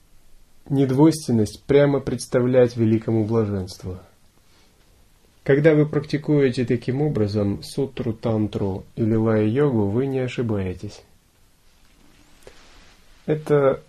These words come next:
уникальная квинтэссенция учения, которая показывает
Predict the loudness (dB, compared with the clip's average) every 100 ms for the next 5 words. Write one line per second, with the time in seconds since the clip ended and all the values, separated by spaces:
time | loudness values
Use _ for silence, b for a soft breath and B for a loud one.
0 | _ 0 2 2 4 4 6 2 2 -2
1 | -2 -2 -2 2 2 0 0 -2 -2 -2
2 | 0 0 0 -2 -2 0 0 0 -4 -2
3 | -4 -2 -2 -4